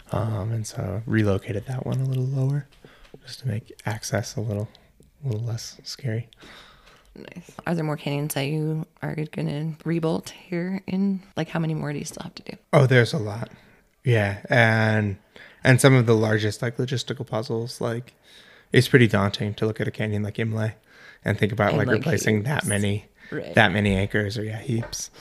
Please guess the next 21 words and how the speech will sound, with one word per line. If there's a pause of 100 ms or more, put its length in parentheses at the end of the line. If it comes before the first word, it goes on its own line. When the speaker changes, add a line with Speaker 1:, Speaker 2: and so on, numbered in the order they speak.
(300)
Speaker 2:
Would
you
just
be
Speaker 1:
Um,
Speaker 2:
like,
"I'll
do
this
section
this
season
and
this
section,
this"? (260)
Speaker 1:
Yeah.
And
I
feel
like